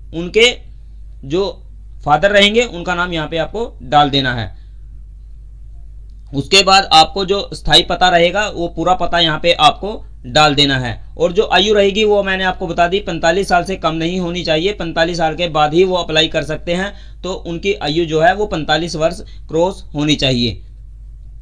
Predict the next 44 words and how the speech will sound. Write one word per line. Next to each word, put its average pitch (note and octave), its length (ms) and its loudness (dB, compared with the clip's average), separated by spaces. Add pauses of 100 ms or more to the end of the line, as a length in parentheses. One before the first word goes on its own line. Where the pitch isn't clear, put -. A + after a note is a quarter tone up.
(840)
उसके D#3 260 -2
बाद G#3 200 4
दोस्तों G3 320 -2 (100)
आपको E3 300 2
यहाँ F3 240 0
पे G3+ 160 0 (160)
जो C#3+ 220 -2
डाक D3+ 280 2
का F3+ 100 2
पिन F3+ 220 -2
रहेगा E3+ 360 4
वो F#3+ 160 -2
पिन D#3+ 200 0
नंबर D#3+ 240 -4
यहाँ D3 160 -2
पे F3+ 140 -4
डाल D3 240 6
देना C3+ 220 0
है। B2 220 -4 (460)
उसके F3 320 4
बाद G3+ 280 4
आपको D#3 580 -2
एक - 220 0
चीज़ F#3 160 -4
का G3 80 4
ध्यान D#3+ 220 2
रखना F3 240 0
है, F#3+ 260 4
जो E3 160 0
आप E3 360 4 (540)
बैंक C#3+ 340 -2
की G3 80 0
जो F#3+ 120 2
पासबुक E3 440 0
देंगे F3 300 2 (160)
उसका F#3 640 -2
यहाँ D3 280 -4
पे F3+ 120 -4
आप D3 260 2
अकाउंट D3+ 320 -4
नंबर D#3+ 240 -4
बिल्कुल D3+ 260 -6
सही D3 220 2
से F3 220 -6